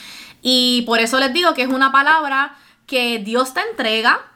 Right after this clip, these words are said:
porque a través de ella Dios se va a mover, como acabo de explicar en todo esto.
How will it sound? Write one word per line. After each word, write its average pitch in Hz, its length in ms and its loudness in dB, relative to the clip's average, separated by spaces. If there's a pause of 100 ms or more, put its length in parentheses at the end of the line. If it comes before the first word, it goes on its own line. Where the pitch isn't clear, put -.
(260)
porque 247 240 2
a 240 80 2
través 226 320 -2
de 269 180 0
ella 302 200 0
Dios 240 280 -2
se 240 160 -6
va 233 120 2
a 233 160 -2
mover, 202 640 -4
como 202 520 -4
acabo 208 400 0
de 233 60 -2
explicar 233 500 -2
en 208 160 -6
todo 202 300 -4
esto. 277 400 -4